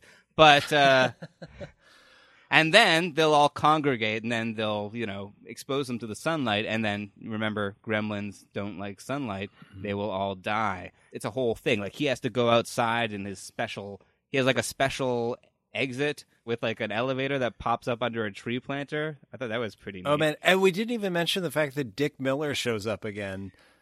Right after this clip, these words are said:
Speaker 1: Well, exactly. Yeah. The, the Futtermans are in
Speaker 2: <laughs>
Speaker 1: New York City to see some shows, maybe see Phantom, maybe see Cats, and see Billy. But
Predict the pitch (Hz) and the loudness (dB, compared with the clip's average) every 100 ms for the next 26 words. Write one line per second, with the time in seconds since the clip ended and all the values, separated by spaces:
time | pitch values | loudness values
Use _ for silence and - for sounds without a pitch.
0 | _ 131 151 156 156 127 165 185 139 202 | _ 2 4 4 2 2 2 2 4 4
1 | - 131 156 143 156 - 156 190 190 135 | 4 0 -2 -2 -4 4 4 6 4 2
2 | 123 117 107 120 120 120 120 131 127 123 | 0 -4 -6 0 2 2 2 -2 -2 -2
3 | 123 131 - _ - 123 160 165 156 151 | -6 -10 -20 _ -6 4 6 8 6 4
4 | - 175 202 135 147 - _ _ _ _ | -2 -2 0 -2 -4 -10 _ _ _ _
5 | _ - - 175 156 151 135 - 147 147 | _ -14 -6 -2 -2 -4 -2 2 4 4
6 | 175 185 - - 135 135 - 139 - 135 | 0 -4 -10 -6 -4 -4 -4 -6 -2 -2
7 | 139 175 147 135 131 123 - 135 156 - | -2 -2 -2 -2 -6 -10 -4 -2 -2 -6
8 | - - _ _ 139 156 156 - 208 131 | -18 -20 _ _ 2 2 2 -4 -6 -2
9 | 123 117 147 _ _ _ _ - 147 139 | -2 -2 -4 _ _ _ _ 8 8 8